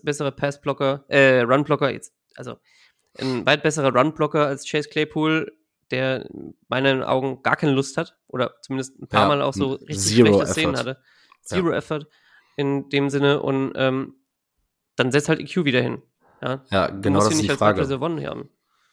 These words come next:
Speaker 2: Ja, wo, das ist genau das Thema, ne? Wenn du im Prinzip Probleme im Run-Blocking hast, wo sind E Q und wo zur Hölle, was ist mit Mercedes Lewis? Immer noch, ich hab das letzte Folge schon gesagt, einer der besten Run-Blocker, äh, als Tight End in der N F L.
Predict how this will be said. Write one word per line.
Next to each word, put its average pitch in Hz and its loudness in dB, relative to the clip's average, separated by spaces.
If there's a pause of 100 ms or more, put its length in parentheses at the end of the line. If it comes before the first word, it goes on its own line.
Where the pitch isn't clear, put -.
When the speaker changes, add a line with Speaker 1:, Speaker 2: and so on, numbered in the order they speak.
(120)
Speaker 2:
Ja, 95 2
wo, 104 0
das 92 -2
ist - -2
genau 104 2
das 101 0
Thema, 92 -2
ne? 101 0
Wenn 104 0
du 107 -2 (420)
im 101 -6
Prinzip 104 -4
Probleme 98 2
im 92 2
Run-Blocking 92 0
hast, 101 0 (300)
wo 101 6
sind 127 2
E 120 -2
Q 120 4
und 107 -2 (960)
wo 101 -2
zur 101 -2
Hölle, 117 2
was 110 2
ist 113 -2
mit 107 0
Mercedes 95 -2
Lewis? 98 -4 (320)
Immer 113 4
noch, 110 4
ich - -4
hab 101 -2
das 95 -4
letzte 107 -2
Folge 85 -4
schon 82 -6
gesagt, 80 -2
einer 113 4
der 98 6
besten 107 4
Run-Blocker, 107 4
äh, 104 2
als 92 0
Tight 101 2
End 101 2
in 98 -2
der 95 -2
N 101 -2
F 95 -6
L. 110 -2